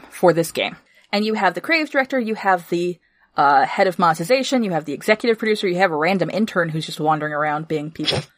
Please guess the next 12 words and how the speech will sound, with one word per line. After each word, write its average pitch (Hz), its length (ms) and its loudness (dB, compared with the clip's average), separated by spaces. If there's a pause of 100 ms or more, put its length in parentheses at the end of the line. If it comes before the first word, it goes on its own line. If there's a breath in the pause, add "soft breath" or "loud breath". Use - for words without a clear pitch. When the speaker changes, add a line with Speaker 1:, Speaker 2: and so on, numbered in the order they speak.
(320)
Speaker 2:
So - 240 -4
Speaker 1:
You 160 60 -4
Speaker 2:
great. 196 160 0
Speaker 1:
have 202 140 2
the 185 120 -6 (240)
testers, 233 720 -2 (420)
uh, 190 220 2
and 214 120 0
then 226 140 -2
you 277 80 -2
have 190 440 0
the, 175 520 -6